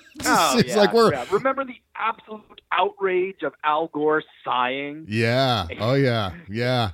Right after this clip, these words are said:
Speaker 1: Yeah.
Speaker 2: And, and
Speaker 1: That, that
Speaker 2: George,
Speaker 1: was
Speaker 2: George H W Bush checking his watch during a debate.
Speaker 1: Yeah.
Speaker 2: Gasp. How did we survive that?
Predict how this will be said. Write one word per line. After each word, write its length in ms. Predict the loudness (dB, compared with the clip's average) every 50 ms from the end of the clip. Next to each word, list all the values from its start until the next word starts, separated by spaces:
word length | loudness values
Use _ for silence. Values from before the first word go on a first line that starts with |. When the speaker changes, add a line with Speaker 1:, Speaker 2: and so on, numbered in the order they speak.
| -8
Speaker 1:
Yeah. 380 | -6 -2 0 2 2 2 0 -2 -8 _
Speaker 2:
And, 220 | -2 0 2 2 2
and 160 | 4 4 4
Speaker 1:
That, 80 | 4 4
that 60 | 4
Speaker 2:
George, 160 | 4 6 4
Speaker 1:
was 100 | 2 2 2
Speaker 2:
George 280 | 4 4 4 6 4
H 220 | 2 2 2 2 2
W 260 | 2 2 2 2 2
Bush 320 | 2 2 2 2 0 -2
checking 380 | -2 0 0 0 2 0 0 0
his 200 | 0 0 0 0
watch 720 | -2 -2 0 0 0 2 0 0 0 -2 -4 -4 -4 -6 -6
during 340 | -2 0 2 2 2 2 2 0
a 40 |
debate. 380 | 0 -2 0 2 2 2 0 0
Speaker 1:
Yeah. 80 | 0 2
Speaker 2:
Gasp. 440 | 2 2 4 4 2 2 2 0
How 160 | 0 2 2 2
did 140 | 2 2 2
we 120 | 2 2
survive 640 | 2 2 2 0 0 0 -2 -2 0 0 0 0 0
that? 340 | 0 0 -2 -2 -6 -10